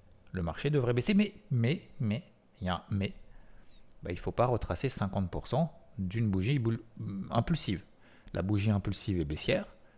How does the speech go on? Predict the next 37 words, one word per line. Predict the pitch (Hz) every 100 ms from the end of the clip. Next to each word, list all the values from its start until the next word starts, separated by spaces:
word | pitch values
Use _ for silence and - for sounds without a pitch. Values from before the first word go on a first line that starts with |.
| -
Si | - 104
je |
retrace | 104 104 110 98
cinquante | - 107 110 110
pour | 113 -
cent | 110 101 - - - -
de | 107
cette | - 101
bougie | 107 101 104
impulsive | 92 98 - 90
baissière, | 87 - 190 180
qu'est-ce | - -
qui | -
se | -
passe ? | 170 - - - - - - - - - -
bah, | -
annulation | - - - - 98 101 92 - 98
du | 87
flux, | - 120 170 190 160
euh, | 95 92 90
et | 87
donc, | 92 120 202 247 - - - - -
ma | 101 110
stratégie | - - 104 107 107 110 110 - - - - - - - -
d'achat, | 104 - 113
parce | -
que | -
j'étais | 87 - -
déjà | 90 95
à | 90
l'achat, | 80 - 170 - - - - - -
bah, | - - - 50 - 87 -
elle | 85
se | -
reconfirme | 90 - 95 190 160 95
du | 98
coup. | -